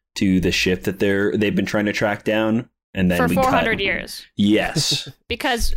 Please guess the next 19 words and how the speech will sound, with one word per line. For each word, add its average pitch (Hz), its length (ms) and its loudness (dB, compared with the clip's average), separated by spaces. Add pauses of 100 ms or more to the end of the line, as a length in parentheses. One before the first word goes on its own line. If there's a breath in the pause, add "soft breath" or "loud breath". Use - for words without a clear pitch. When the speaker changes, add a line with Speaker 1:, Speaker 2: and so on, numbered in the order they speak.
(120)
Speaker 2:
they 233 160 0
blew 269 260 2
up 294 220 -2
Planet 269 340 -2
Spider 220 460 -2
four 220 240 -4
hundred 220 300 -2
years 202 160 -2
ago, - 340 -8
and 214 100 -6
now 208 140 -2
they're 208 100 -2
going 208 280 -6
to 208 160 -10
do 202 140 -6
the 196 100 -10
same 196 220 -8
to - 80 -10
Earth. - 240 -10